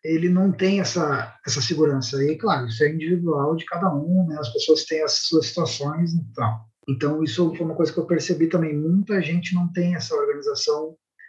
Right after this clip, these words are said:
pra dois, três meses, quatro. Eu acabei ficando esse um, um ano inteiro, é, quase sem trabalho. Eu fiquei seis meses exatos,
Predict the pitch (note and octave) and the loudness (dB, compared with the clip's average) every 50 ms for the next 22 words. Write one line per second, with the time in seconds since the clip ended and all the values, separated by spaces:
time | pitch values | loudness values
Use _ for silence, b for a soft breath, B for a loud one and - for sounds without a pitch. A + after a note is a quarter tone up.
0 | B B B _ _ - C#3 C#3+ C3+ C3+ C#3+ D3+ C#3+ A2+ - D3+ D3 C#3+ B2+ C3 | B B B _ _ -2 -2 0 2 2 2 2 2 0 0 0 0 0 2 0
1 | C3+ C3+ C#3 C#3 C3+ C3 C3+ B2 A2+ A2+ - - C#3+ C3 B2 A2+ A2 A2+ - - | 0 2 2 2 0 -2 -4 -6 -8 -10 -6 -2 0 2 2 2 0 -4 -8 -12
2 | - _ _ _ B B B B B B B B B B _ _ _ - C#3+ D3 | -18 _ _ _ B B B B B B B B B B _ _ _ 0 2 2
3 | C#3+ C3+ A2+ D#3 C#3 D3 C#3+ - - - D#3+ D#3 D3+ D3+ D3 - - - D#3 D3+ | 2 2 0 2 2 2 0 0 -2 -2 0 0 2 0 0 0 0 0 0 0
4 | D#3 D3+ B2 A2 - D3+ D3+ D3+ D3+ D3+ D#3 D#3+ D#3+ D#3+ D#3 D#3 D3+ D3+ D3+ - | 0 -4 -6 -6 -4 -2 -2 0 2 2 2 2 2 2 0 0 -2 -6 -8 -12
5 | - _ _ - D3 C#3 B2+ - D3 C#3+ D3 D3+ E3 F3+ F3+ - - _ _ _ | -18 _ _ -4 -4 -4 -2 0 2 4 4 4 4 2 -2 -4 -10 _ _ _
6 | _ _ _ _ _ _ _ _ _ _ _ _ _ _ D3 C#3+ C#3 C#3+ C#3 C#3 | _ _ _ _ _ _ _ _ _ _ _ _ _ _ -2 0 2 2 2 2
7 | C#3 C#3 C#3 C#3 C3+ C3+ C3+ C3 B2+ C3 C3 C3+ - _ _ _ - F#3 F3 F#3 | 2 0 0 0 0 0 0 0 -2 -4 -6 -10 -12 _ _ _ -2 0 2 2
8 | G3 F3+ E3+ D3+ - D#3 C#3+ C#3 C#3+ C#3+ D3 D3 D#3 F3 F#3 G#3 - - - B2+ | 2 0 0 -4 -6 -6 -4 -2 0 0 2 2 4 4 2 2 0 -4 -10 -10
9 | - - E3 D#3 - - G#3 A3 G3 G3 F#3+ F#3 F#3 F3+ F3+ - - - D#3 D3+ | -4 -4 -4 -2 2 2 2 4 4 2 2 2 0 -2 -4 -8 -4 -2 -2 0
10 | C#3+ D#3 D3 D#3 D#3 - - - - _ | 0 0 0 0 -2 -4 -8 -12 -14 _